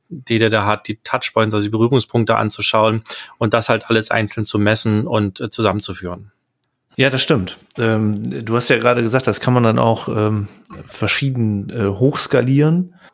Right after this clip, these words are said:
Speaker 2: Da gibt's natürlich auch immer, ich hab das aus dem, äh, aus einem eigenen Beispiel, ähm, ich hab damals mal Ads geschaltet, äh, zur Weihnachtszeit zu bestimmten Produkten und, äh, hab dann auch langsam angefangen, hab zehn Euro, äh, am Tag investiert, hab gemerkt, „Oh Mensch, super,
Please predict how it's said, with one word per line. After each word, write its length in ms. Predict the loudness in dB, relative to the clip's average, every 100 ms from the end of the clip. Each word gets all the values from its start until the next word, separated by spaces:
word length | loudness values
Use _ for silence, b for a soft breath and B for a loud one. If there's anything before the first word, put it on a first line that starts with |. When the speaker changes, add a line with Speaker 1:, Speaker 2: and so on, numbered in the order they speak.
| -2
Speaker 2:
Da 120 | 0
gibt's 200 | 0 2
natürlich 440 | 2 4 2 4
auch 220 | 4 2 4
immer, 340 | 2 4 2
ich 140 | 0
hab 100 | -4
das 180 | -4 -4
aus 160 | -4 -6
dem, 300 | -6 -6 -8
äh, 40 |
aus 320 | -10 -10 -4
einem 140 | 0 0
eigenen 440 | 2 2 2 2
Beispiel, 680 | 2 0 0 4 6 6 2 -2
ähm, 160 | -4
ich 120 | -4 -4
hab 100 | 0
damals 320 | 0 0 0
mal 180 | -2 0
Ads 200 | -4 -4
geschaltet, 640 | -4 0 0 0 0 -2 B B B B
äh, 220 | -4 -2 0
zur 160 | 0
Weihnachtszeit 720 | 2 2 0 0 0 0 0
zu 120 | 0
bestimmten 460 | 0 2 2 0 -6
Produkten 680 | -8 0 0 2 2 2 2 B B B B
und, 480 | -2 2 4 2 2
äh, 160 | 2
hab 120 | 0
dann 180 | 0 -2
auch 240 | 0 -2 0
langsam 400 | 2 4 2 2
angefangen, 600 | 4 2 2 0 2 0
hab 160 | -2
zehn 200 | 0 0
Euro, 540 | 2 2 4 4 4 2
äh, 140 | 0
am 160 | 0 -2
Tag 180 | -2 -2
investiert, 560 | -2 -2 0 2 2
hab 160 | 0 -4
gemerkt, 320 | -2 0 2
„Oh 140 | 2
Mensch, 220 | 2 0 -2
super, 260 | -4 -4